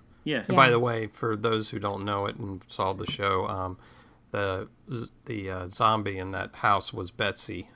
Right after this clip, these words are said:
Speaker 2: who, uh, committed suicide because her husband didn't make it back. She was the one that, uh, or the one that Michonne was supposed to bring the note back to.
Speaker 1: Mm,
Speaker 3: Yeah,
Speaker 1: right.
Speaker 3: her
Speaker 1: The guy
Speaker 3: husband
Speaker 1: that
Speaker 3: was
Speaker 1: got, uh,
Speaker 3: David.
Speaker 1: killed up against the fence that we were all pissed
Speaker 2: Yes.
Speaker 1: off about.
Speaker 2: Yes, exactly.
Speaker 1: Yep.
Speaker 2: Right.
Speaker 3: Mm-hmm.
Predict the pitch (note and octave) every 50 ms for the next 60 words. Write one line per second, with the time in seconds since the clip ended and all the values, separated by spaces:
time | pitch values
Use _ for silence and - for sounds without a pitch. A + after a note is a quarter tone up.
0 | - - - F#2+ F#2 F2+ F2+ F#2 F#2 F#2 F#2+ F#2 F#2+ - - - - A#2 A2 G#2
1 | G2 - - - A2 G2+ - - G#2+ G2 F#2+ F#2+ - G#2 G#2 F#2+ - G#2 G2 -
2 | A2 G#2+ G#2 - A2 G2 F#2+ F#2+ G2 G2 G#2+ G2+ G2 G2 G2 - A#2 G2+ F#2 G#2
3 | G2+ G2+ G2+ - - - _ - - - A2+ G2+ G2 F#2+ - - G#2+ G2 G2 G2
4 | G2 G2 G2 G2 G2 - - - - - - - - - - - - - - -
5 | G#2+ G2+ F#2 F#2+ - - - - A2+ A2 A2+ G#2+ G#2+ G2+ G2+ - - - B2+ A2
6 | - - B2+ A2 G#2+ G#2+ G#2 - - - A2+ G#2 - - G#2 G2 G2 F#2 F#2+ F#2+
7 | F#2 F#2+ G2 G#2 A#2 - C#3 A#2 G#2+ G2+ A2+ C3+ C3+ C3+ C3+ C3 B2+ A#2+ A#2+ A#2
8 | A2+ A2 G#2+ A2 A2 G#2+ - A2+ A#2+ A#2 B2 B2 B2+ B2 B2 A2+ G#2+ - A#2 A2+
9 | A2 G#2+ G#2+ G#2+ G#2 G2+ G2+ - - C3+ B2+ B2 A#2 A2+ G2+ - G#2 G#2+ G#2 -
10 | - G2+ - - - A#2+ A2+ G2 - - - - G2+ G2+ G#2 G2+ G2+ G2 F#2+ F#2+
11 | F#2+ - - - G#2 G2 - G#2 G2+ F#2+ - G2+ G#2 G#2+ G2 G2 A2+ G2+ F2 -
12 | - - G#2 G2 G#2+ G2 F#2+ G2 - A#2 A2 F#2 - - - _ - A2+ F#2+ -
13 | - - - - _ - _ _ _ - E3+ D#3+ D#3 D3+ C#3+ - - A#3 A#3+